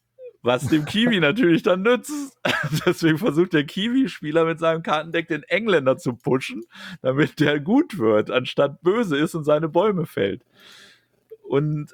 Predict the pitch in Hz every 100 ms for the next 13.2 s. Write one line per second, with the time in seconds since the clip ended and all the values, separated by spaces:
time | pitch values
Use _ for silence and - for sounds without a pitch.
0 | 123 131 160 143 107 110 123 - 139 -
1 | 165 - - 185 214 185 143 147 160 139
2 | 196 294 247 220 143 156 202 262 - -
3 | 135 151 196 123 - 156 143 208 - 139
4 | 165 190 165 - - 127 113 120 - 127
5 | 127 127 120 120 123 - 123 120 120 135
6 | 185 - _ _ _ _ _ - 107 113
7 | 107 156 143 123 160 147 156 151 170 135
8 | 135 170 147 95 - 139 170 - 202 -
9 | 202 170 185 175 - 220 165 190 160 156
10 | 156 - 185 170 131 123 170 330 - -
11 | 117 120 104 104 196 131 123 110 107 110
12 | 127 139 117 - 101 98 - 110 123 120
13 | 107